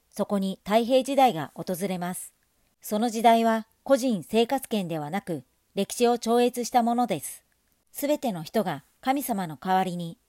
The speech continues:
安着太平圏時代を迎えてこそ、幸福な理想世界になります。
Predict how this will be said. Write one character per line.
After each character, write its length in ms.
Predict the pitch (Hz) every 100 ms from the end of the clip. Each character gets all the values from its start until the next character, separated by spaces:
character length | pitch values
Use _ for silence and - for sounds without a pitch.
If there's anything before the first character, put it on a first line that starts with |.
| -
安 180 | 202 214
着 180 | 247 -
太 240 | 226 240
平 200 | 240 247
圏 240 | 240 254 233
時 120 | 254
代 220 | 262 196
を 140 | 143 -
迎 240 | 170 208 208
え 60 |
て 120 | 233
こ 100 | 220
そ、 240 | 233 185 139 _ _ _ _
幸 220 | 226 240
福 220 | 226 254
な 120 | 233 233
理 140 | 208
想 180 | 262 254
世 120 | 277
界 220 | 269 247
に 120 | 175 147
な 100 | 156
り 100 | 160
ま 140 | 170
す。 180 | - -